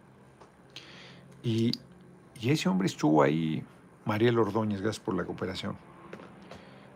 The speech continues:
Y cuando el compañero presidente decidió dar la administración de los puertos a la Marina, además dársela no por un tiempo, sino indefinidamente,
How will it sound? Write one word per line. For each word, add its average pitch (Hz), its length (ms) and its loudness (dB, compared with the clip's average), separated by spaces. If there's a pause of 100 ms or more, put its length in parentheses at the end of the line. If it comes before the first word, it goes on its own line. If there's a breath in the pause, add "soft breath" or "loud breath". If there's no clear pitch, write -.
(200)
Y 147 120 2
cuando 135 380 6
el 131 120 2
compañero 135 440 2
presidente 156 680 2
decidió 123 760 -2
dar 135 300 4
la 160 120 6
administración 104 920 -2
de 123 120 0
los 87 180 -6
puertos 113 760 -2
a - 100 -10
la 87 140 -6
Marina, 87 540 -2 (540)
además 107 360 0
dársela 156 640 4 (360 loud breath)
no 131 180 0
por 143 160 8
un 131 160 2
tiempo, 139 420 -4
sino 76 400 -10 (1040)
indefinidamente, 113 1200 0